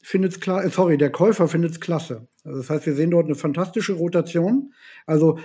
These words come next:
Verbraucher nimmt das an. Und es war von vornherein klar, dass Verbraucher, aber eben auch Handel sagt, „Ja, wir tragen auch die Mehrkosten“, weil jeder hat, es gab weniger Diskussionen darüber, die wir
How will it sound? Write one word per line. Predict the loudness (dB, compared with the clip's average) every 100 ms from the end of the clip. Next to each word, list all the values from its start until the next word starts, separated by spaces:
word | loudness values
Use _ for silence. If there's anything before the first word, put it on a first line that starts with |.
| -6
Verbraucher | -2 2 2 4 4
nimmt | 4 4
das | 0 0
an. | 2 2 2 -2 _ -20 -10 0
Und | 2 2 -2 _ _ 0
es | 0 2
war | 0
von | 0 0
vornherein | 2 2 2 2 0
klar, | 0 -2 -2 0 0
dass | 0 -4
Verbraucher, | -6 -8 -4 0 2 2
aber | 2 2
eben | 2 0
auch | 0
Handel | 0 2 4 4
sagt, | 2 -2 2
„Ja, | 2 0 -6 -20 -4
wir | -2 -2
tragen | -2 0 0 0 -2
auch | 0 0 -2 -14 _
die | -2
Mehrkosten“, | 2 0 2 0 0 0
weil | 2
jeder | 4 2
hat, | 0 -8 -12
es | -10 -2
gab | -2 0 0
weniger | 4 6 6 4
Diskussionen | 2 -2 -2 0 2 4
darüber, | 4 4 2 2
die | 2
wir | 2 2